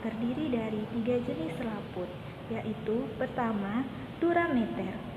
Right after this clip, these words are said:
Dura meter adalah selaput otak yang melekat di tengkorak. Arachnoid. Arano-, arachnoid berbentuk sarang laba-laba. Pia meter. Pia meter melekat di permukaan otak.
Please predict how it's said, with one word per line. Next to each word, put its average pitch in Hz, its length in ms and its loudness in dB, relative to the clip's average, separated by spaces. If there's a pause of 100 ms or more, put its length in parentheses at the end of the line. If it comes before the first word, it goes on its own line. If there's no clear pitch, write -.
(140)
Dura 320 240 0
meter 247 480 2
adalah 208 560 -4
selaput 254 400 -2
otak 254 420 0
yang 208 220 -2
melekat 202 480 -2
di 254 160 0
tengkorak. 240 560 -2 (640)
Arachnoid. 294 880 2 (220)
Arano-, 294 480 -2
arachnoid 302 640 0
berbentuk 214 720 4
sarang 302 320 -2
laba-laba. 226 720 0 (640)
Pia 339 320 6
meter. 202 400 2 (400)
Pia 330 240 4
meter 240 480 2 (160)
melekat 214 560 0
di 240 160 0
permukaan 226 640 0
otak. 208 400 -4